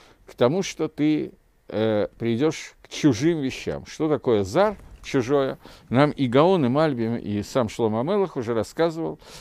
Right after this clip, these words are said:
про двух блудниц, Таева и Хемда, которые есть, и что такое зар и так далее. Поэтому двигаемся дальше. «Валь тига легаашер». И не стремись к богатству.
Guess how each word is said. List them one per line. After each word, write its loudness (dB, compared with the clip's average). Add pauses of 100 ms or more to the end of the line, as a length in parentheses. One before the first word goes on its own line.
(240)
про 6
двух 2
блудниц, -2
Таева 2
и -4
Хемда, -4
которые -2
есть, -4
и -8
что -6
такое -4
зар -2 (100)
и -8
так -2
далее. -8 (560)
Поэтому 8
двигаемся 0
дальше. -4
«Валь 2
тига 2
легаашер». 0 (340)
И 2
не 0
стремись -2
к -14
богатству. 0